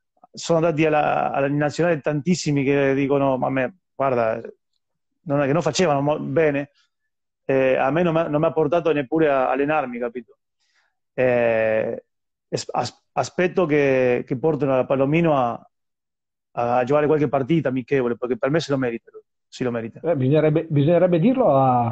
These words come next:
Speaker 2: a Scaloni, che
Speaker 1: Ma
Speaker 2: è
Speaker 1: no,
Speaker 2: passato
Speaker 1: io
Speaker 2: anche
Speaker 1: no.
Speaker 2: lui da Bergamo,
Speaker 1: Eh,
Speaker 2: ha
Speaker 1: sì,
Speaker 2: avuto
Speaker 1: è
Speaker 2: modo
Speaker 1: vero.
Speaker 2: anche di intervistarlo.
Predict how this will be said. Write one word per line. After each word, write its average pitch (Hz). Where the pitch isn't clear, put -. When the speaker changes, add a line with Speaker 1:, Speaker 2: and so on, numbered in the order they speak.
Speaker 2:
a -
Scaloni, 151
che 127
Speaker 1:
Ma 160
Speaker 2:
è 143
Speaker 1:
no, 139
Speaker 2:
passato 127
Speaker 1:
io 127
Speaker 2:
anche -
Speaker 1:
no. 147
Speaker 2:
lui 151
da 139
Bergamo, 175
Speaker 1:
Eh, 196
Speaker 2:
ha 143
Speaker 1:
sì, 143
Speaker 2:
avuto 190
Speaker 1:
è -
Speaker 2:
modo 139
Speaker 1:
vero. 147
Speaker 2:
anche 135
di 139
intervistarlo. 127